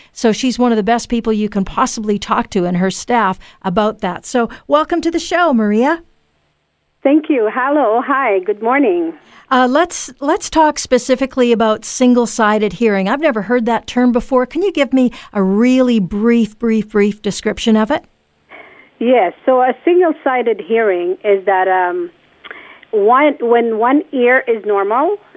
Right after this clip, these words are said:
Speaker 2: and the other ear is profound.
Speaker 1: Okay, so,
Speaker 2: So
Speaker 1: and that's
Speaker 2: you
Speaker 1: something that lots of people suffer from, I bet.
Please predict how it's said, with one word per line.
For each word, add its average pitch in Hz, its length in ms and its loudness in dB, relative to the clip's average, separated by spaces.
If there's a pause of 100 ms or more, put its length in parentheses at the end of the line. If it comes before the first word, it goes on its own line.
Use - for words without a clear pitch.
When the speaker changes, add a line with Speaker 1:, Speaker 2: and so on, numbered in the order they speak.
(120)
Speaker 2:
and 214 160 2
the 220 100 0
other 196 380 0
ear 180 360 0 (400)
is 190 140 -2 (160)
profound. 185 540 -4 (1080)
Speaker 1:
Okay, 208 520 0
so, 220 120 -6
Speaker 2:
So 185 60 -4
Speaker 1:
and 180 160 -2
that's 339 200 0
Speaker 2:
you - 40 -6
Speaker 1:
something 226 300 0
that 233 140 0
lots 269 280 -4
of - 60 -6
people 208 300 0
suffer 190 360 -2
from, 175 260 0
I 170 100 -2
bet. 156 320 -6